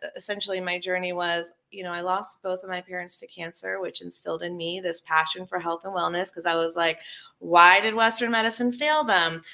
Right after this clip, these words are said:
How can we approach health from a different perspective? What is the mind, body, spirit connection?" I started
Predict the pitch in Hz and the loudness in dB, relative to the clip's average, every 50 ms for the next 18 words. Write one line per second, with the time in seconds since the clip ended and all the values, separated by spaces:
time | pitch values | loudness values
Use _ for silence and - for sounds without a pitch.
0 | - - _ - - 190 185 185 190 214 - - 240 233 220 233 240 233 233 214 | -20 -20 _ -8 2 6 6 6 6 6 2 -2 -4 -4 -2 -2 -2 -2 -2 -4
1 | - - 233 233 233 - - - 233 233 240 240 - 220 214 214 214 214 214 233 | -4 -4 -4 -2 -2 -4 0 2 2 2 2 0 -4 -6 -6 -4 -4 -6 -6 -6
2 | 233 220 240 247 240 240 - 277 294 294 294 - 196 180 170 165 - - - - | -8 -6 -4 -6 -6 -4 -2 -2 -2 -2 -2 -4 -2 -2 -2 -2 -6 -12 -20 -20
3 | _ _ - 180 185 202 214 233 240 226 247 247 233 233 233 240 240 233 226 226 | _ _ -8 0 2 2 4 4 0 0 0 0 2 2 2 2 2 2 2 2
4 | 220 226 240 240 - - - - - 220 214 214 - - 233 226 226 254 262 - | 2 0 -4 -6 -8 -12 -14 -10 -6 -4 -4 -4 -4 -6 -6 -2 -2 -2 -2 -2
5 | - 196 190 175 180 185 - 196 190 190 | -6 -6 -6 -6 -6 -6 -4 -4 -4 -2